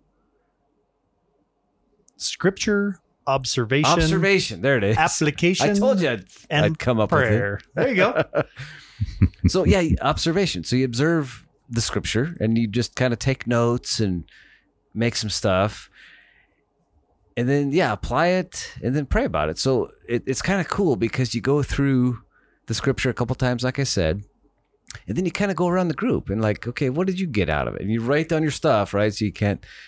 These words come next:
Speaker 2: so you each have your own thoughts. And it's amazing how many perspectives you can get out of any given chapter, verse, or whatever, right? I mean, it's, it's really cool. And then you,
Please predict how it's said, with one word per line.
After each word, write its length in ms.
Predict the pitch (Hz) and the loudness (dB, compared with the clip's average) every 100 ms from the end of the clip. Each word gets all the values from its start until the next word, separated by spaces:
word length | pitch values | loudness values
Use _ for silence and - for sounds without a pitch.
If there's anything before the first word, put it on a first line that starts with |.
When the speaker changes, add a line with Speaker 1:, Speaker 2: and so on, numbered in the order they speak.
| - | -6
Speaker 2:
so 120 | - | -2
you 80 | 113 | 0
each 120 | 113 | 2
have 200 | 123 107 | 0 0
your 200 | 107 113 | 0 2
own 240 | 113 107 | 2 0
thoughts. 460 | 101 98 90 92 - | 0 0 0 0 0
And 100 | 92 - - | -2 -4 -12
it's 100 | - - | -4 -4
amazing 500 | 123 151 165 143 127 | 0 0 2 2 0
how 200 | 123 135 | 0 0
many 280 | 143 135 | 0 0
perspectives 760 | 117 110 107 - 120 - 107 82 | 0 0 0 0 -2 0 -2 0
you 100 | 90 | 0
can 100 | 90 | 0
get 260 | 87 92 87 | 0 2 2
out 200 | 85 80 | 0 0
of 340 | 80 69 - - _ _ _ - | 0 -4 -10 -20 _ _ _ -4
any 260 | 107 107 95 | 0 2 2
given 600 | 107 90 98 90 87 71 - | 0 0 0 0 -2 -6 -2
chapter, 600 | 110 104 - 98 92 90 | 0 0 0 0 0 0
verse, 360 | 92 95 90 | 0 0 0
or 100 | 87 | -2
whatever, 520 | 78 82 87 85 57 67 | -2 0 0 0 -2 -2
right? 340 | 87 104 110 - _ _ | 0 0 -2 -8 _ _
I 40 | 107 | -2
mean, 200 | 117 117 | 0 0
it's, 280 | 127 - | 0 -2
it's 260 | - 113 - | 0 0 0
really 320 | 117 120 110 | 0 0 0
cool. 300 | - 92 62 | 0 -4 -2
And 100 | 95 | -2
then 120 | 123 | 0
you, 120 | 135 | 2